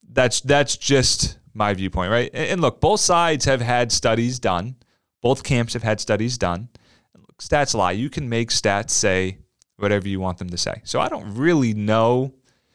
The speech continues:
if changing that law is going to make insurance rates go down. I don't know if it's gonna make them go up.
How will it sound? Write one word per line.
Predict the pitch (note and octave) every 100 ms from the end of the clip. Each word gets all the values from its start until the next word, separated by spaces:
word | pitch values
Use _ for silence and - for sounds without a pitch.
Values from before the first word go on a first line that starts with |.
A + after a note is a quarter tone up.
| _ _ _ _
if | A#2+ A#2 A2 G#2 - - - _ _
changing | - A#2 B2 C3 D3
that | D3 C#3
law | C3+ C#3+ D#3+
is | E3+ A2 A2
going | A#2+ A#2 A2+ A2
to | - A2+ G#2+ G#2 G2+ F#2+ G2 _ _ _
make | G2 G2 G#2
insurance | G#2 G#2 G2+
rates | G2+ G2
go | - G2
down. | F#2 C#3 F3 _ _ _ _ _ _
I | G2
don't | F#2
know | F#2
if | F2
it's | -
gonna | F#2
make | F#2 G2
them | A2
go | B2 F3
up. | F3 -